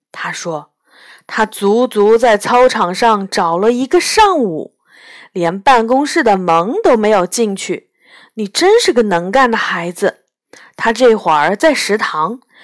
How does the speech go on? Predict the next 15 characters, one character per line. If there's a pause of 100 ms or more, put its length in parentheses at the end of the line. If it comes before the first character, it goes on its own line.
(200)
你
去
交
给
他
吧。” (800)
于
是 (240)
我
小
跑
着
到
食
堂，